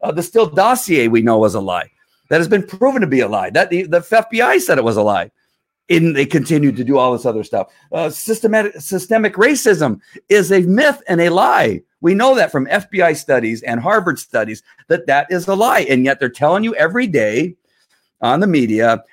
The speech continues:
that there's systemic racism within the police force across the United States. It is a lie. There is not.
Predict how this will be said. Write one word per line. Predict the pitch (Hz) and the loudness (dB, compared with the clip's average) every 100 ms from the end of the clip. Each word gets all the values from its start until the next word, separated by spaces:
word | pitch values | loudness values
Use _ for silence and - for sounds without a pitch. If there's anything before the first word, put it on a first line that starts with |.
| - | -4
that | 143 | -2
there's | 139 131 | -2 -4
systemic | - 135 - 165 196 - | -6 -10 -4 0 0 -2
racism | 113 175 185 151 131 127 | 0 0 2 -2 -2 0
within | 127 127 | 0 2
the | 123 | 0
police | - 127 131 | -4 -4 -4
force | - 110 104 | -2 -2 -2
across | 107 127 123 | -6 -8 -8
the | - | -6
United | 110 104 | -6 -6
States. | 98 98 95 | -8 -12 -10
It | 147 147 | -6 -4
is | 143 | 0
a | 139 | 2
lie. | 135 214 143 95 | 2 0 -2 -4
There | 113 143 | -2 0
is | 143 | 0
not. | 135 196 - 113 | -2 0 -2 -6